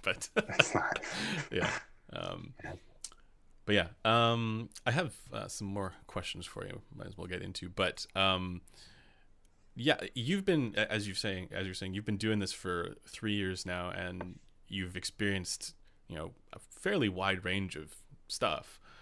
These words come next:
Speaker 1: Um, do you, if you were to, like, point to, like, your favorite headphone experience, like, maybe a head-,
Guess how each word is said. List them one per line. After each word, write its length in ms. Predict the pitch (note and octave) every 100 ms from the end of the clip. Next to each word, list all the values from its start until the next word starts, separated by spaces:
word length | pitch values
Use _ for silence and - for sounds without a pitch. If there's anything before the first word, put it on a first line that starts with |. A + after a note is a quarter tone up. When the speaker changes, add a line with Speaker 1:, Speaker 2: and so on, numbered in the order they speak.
| - - - G#2+
Speaker 1:
Um, 540 | G2 F2+ F2 F2 F2+ - - - - - _ A2
do 120 | - A2+
you, 460 | C3 E3 D#3+ D3 - - -
if 160 | A#2+ -
you 60 | F3+
were 60 |
to, 80 | D3+
like, 260 | A#2 - -
point 260 | - G#2+
to, 100 | -
like, 220 | G2+ F2 -
your 100 | F#2
favorite 800 | - - A#2 B2 B2 G#2+ F#2+ -
headphone 580 | - G2 - F#2+ F2+
experience, 640 | - - - F#2+ F2+ E2+ -
like, 220 | F2+ - - - - - - - -
maybe 180 | F2 F#2
a 40 |
head-, 200 | F2 A2+